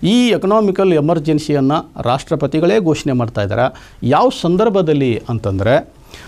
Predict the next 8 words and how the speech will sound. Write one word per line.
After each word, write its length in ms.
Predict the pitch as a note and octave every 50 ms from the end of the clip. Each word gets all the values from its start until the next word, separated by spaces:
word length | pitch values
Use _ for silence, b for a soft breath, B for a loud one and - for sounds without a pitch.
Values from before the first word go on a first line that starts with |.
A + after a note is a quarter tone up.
| B
ರಾಷ್ಟ್ರದಲ್ಲಿ 800 | - - C#3 F3 A#3 - - - A#3 A#3 A3+ A3+ A3+ A3+ A#3 A#3
ಆರ್ಥಿಕ 540 | - - C#3 D3+ F#3 - - - G3+ F#3 G#3+
ಮುಗ್ಗಟ್ಟು 680 | G3+ G3 D3 B2+ C#3+ E3+ F3 F3 - - - - A3 G3+
ಉಂಟಾಗಿದೆ 720 | F#3 D3+ E3 F#3+ F#3+ F#3 E3+ E3 D#3+ D#3 D3 D3+ D3+ D3
ಅಂತ 200 | C#3 B2+ A#2+ A#2+
ರಾಷ್ಟ್ರಪತಿಗಳಿಗೆ 920 | E3 E3 C#3+ C3+ - - - F#3 - D#3 C#3 D3+ C#3 C3 B2 A2+ A2 A#2 D#3
ಮನವರಿಕೆ 540 | F3+ D#3+ B2+ A2+ A#2 A#2 G#2+ G#2+ G2 - -
ಆಗಬೇಕು. 500 | - - A2+ - - - - B B